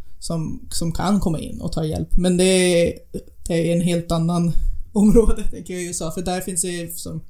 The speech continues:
försäkringar som gäller och sådana saker. Man har ingen rätt som barn att kunna få sjukvård. Och då kan man inte heller som kräva det av sina elever.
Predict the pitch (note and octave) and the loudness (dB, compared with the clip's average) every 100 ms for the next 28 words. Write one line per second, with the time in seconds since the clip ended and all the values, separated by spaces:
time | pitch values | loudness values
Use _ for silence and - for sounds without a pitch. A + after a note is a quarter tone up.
0 | - F3 F3 E3+ - E3 E3 D#3+ E3+ E3 | -8 -4 -2 -4 -4 -4 -4 -4 -2 0
1 | D#3+ D#3 D#3 D#3+ D#3 D#3+ D#3 - - D#3 | 0 -2 -4 -6 -6 -8 -8 -12 -14 -14
2 | - - F3 E3 E3 E3+ F3 E3+ F3 - | -12 -6 -4 -2 -4 -2 -2 -2 -2 -4
3 | - - - - - D#3 E3 D#3 - E3+ | -4 0 0 0 -6 -6 -6 -6 -6 -8
4 | E3 - E3 D#3 - D3+ D#3+ - F3 E3+ | -8 -6 -4 -4 -4 -4 -4 4 4 4
5 | F3 F3 - - - - A3+ - - - | -2 -6 -8 -10 -12 -14 -14 -14 -16 -12
6 | E3+ E3+ G3+ F#3 E3 E3+ E3+ E3+ F3 E3+ | -6 -4 0 0 -2 0 2 2 0 -2
7 | D#3+ D#3 - E3+ D#3+ D#3 G3 - E3+ - | -2 0 2 2 -2 -2 -2 0 -2 0
8 | - - E3 D#3 D#3 - - - E3 E3+ | 2 2 0 -2 -4 -4 -2 0 0 0
9 | F3+ - | -2 -4